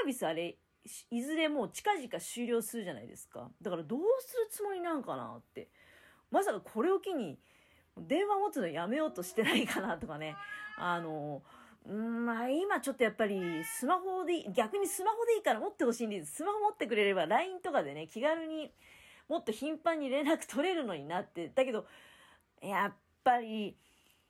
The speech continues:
もう七十超えてますんでね、lineとかきついんかなって。うん、そういうの使いこなすのはね。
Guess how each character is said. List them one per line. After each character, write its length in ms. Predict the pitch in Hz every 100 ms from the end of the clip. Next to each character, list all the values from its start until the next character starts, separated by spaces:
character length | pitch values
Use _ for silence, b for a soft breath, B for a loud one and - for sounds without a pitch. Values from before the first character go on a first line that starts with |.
| b _ _
も 140 | 196 196
う 40 |
七 340 | 185 202 330
十 180 | 311 220
超 220 | - 247
え 60 | 320
て 120 | 349
ま 160 | 339 349
す 180 | 320 240
ん 120 | 185
で 120 | 165
ね、 300 | 170 180 180
line 300 | 180 233 320
と 100 | 320
か 80 | 254
き 120 | - -
つ 140 | -
い 20 | 571 539
ん 20 |
か 120 | 440
な 220 | 392 381 392
っ 20 | -
て。 280 | 247 190 - _ _ _ _ _ _ _ -
う 40 |
ん、 280 | 190 180 165
そ 140 | 175
う 20 | 208
い 40 |
う 20 |
の 80 | 175
使 260 | 170 - 196
い 60 |
こ 120 | 185
な 120 | 196 196
す 120 | 196
の 120 | 165
は 100 | 135
ね。 300 | 139 208 -